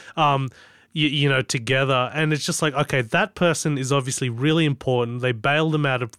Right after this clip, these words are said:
he, she bailed him out of prison, got him together with the brother. Oh, sorry, the brother bailed him out of prison, but she made the phone call to the brother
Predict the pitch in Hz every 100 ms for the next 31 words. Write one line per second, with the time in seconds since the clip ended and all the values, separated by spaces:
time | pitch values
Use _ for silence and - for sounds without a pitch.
0 | 139 - 147 139 - - - 175 160 147
1 | 147 147 139 131 135 147 - 139 120 127
2 | 123 139 135 131 123 135 120 120 110 120
3 | 117 117 - 139 120 104 135 135 113 123
4 | 117 117 113 110 - 120 113 120 113 -
5 | 123 131 120 110 - - - - 131 127
6 | - 120 - 110 98 123 135 117 104